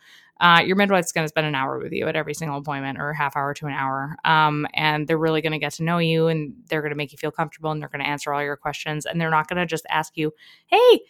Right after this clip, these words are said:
how are you?" And you say, "Great," because that's what everyone says when they get asked, "How are you?" And then the doctor says, "Okay, great." And they just move on. <laughs> "Do you have any questions?" "No, I'm a first-time parent. I don't know what to ask." "Okay, great. Okay, h-, shuffle you out. Uh, go pee in this cup," right? <laughs> You're there, you're, like,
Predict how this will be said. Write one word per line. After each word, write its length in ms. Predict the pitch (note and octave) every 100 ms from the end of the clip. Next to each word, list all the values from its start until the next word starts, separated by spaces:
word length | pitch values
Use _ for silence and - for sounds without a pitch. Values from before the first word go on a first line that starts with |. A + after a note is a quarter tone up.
| _
how 160 | - G#4
are 140 | A4
you?" 340 | B4 G#4 F3+ D#3+ - - _
And 200 | F#3+ G3+
you 80 | G#3+
say, 280 | G#3 A#3+ A#3+
"Great," 460 | F4+ A4 A4 D4+ G#3
because 220 | B3 A#3+
that's 160 | B3+ C#4+
what 100 | B3+
everyone 380 | D4 D#4 D#4
says 240 | B3 A#3 A3
when 120 | A3
they 100 | A3
get 160 | G#3 D3+
asked, 260 | F3 -
"How 120 | F#3+
are 120 | F3 E3+
you?" 160 | E3
And 160 | F#3+ A3
then 100 | A#3
the 60 |
doctor 260 | A#3 B3 A#3+
says, 180 | C4+ C4
"Okay, 220 | E4 F#4+
great." 300 | F#4 G4 D#4
And 80 | A#3+
they 120 | A#3+
just 220 | G3+ A3
move 180 | A3 G#3+
on. 260 | G#3+ F3 G3+
<laughs> 0 |
"Do 60 | - - _ _ - - -
you 80 | E4+
have 60 |
any 80 | E4+
questions?" 520 | E4+ E4 F#4 F#4+ F4+ - - -
"No, 200 | F#4+ F#4+
I'm 120 | D#4
a 20 |
first-time 380 | E4+ E4+ E4 D4+
parent. 280 | E4 B3+ -
I 80 | C#4
don't 160 | D#4+ C4+
know 80 |
what 120 | G#3+ G3+
to 60 |
ask." 320 | F3+ A3 -
"Okay, 300 | D#4 F4+ E4+
great. 260 | E4 E4+ D#4
Okay, 360 | C#4 D4+ C#4+ -
h-, 180 | -
shuffle 240 | A#3+ D4 D4
you 140 | C#4+
out. 260 | C#4 G3+ -
Uh, 240 | G3+ A3 G#3+
go 320 | A#3 A#3+ A#3+
pee 160 | - B3+
in 80 |
this 100 | A#3
cup," 220 | - F#3 -
right? 220 | G3+ G#3 - -
<laughs> 80 | B3 - - - - - E4 F4+ - - D#4
You're 100 | D#4
there, 240 | D4 C#4+ B3+
you're, 200 | A#3+ B3
like, 180 | B3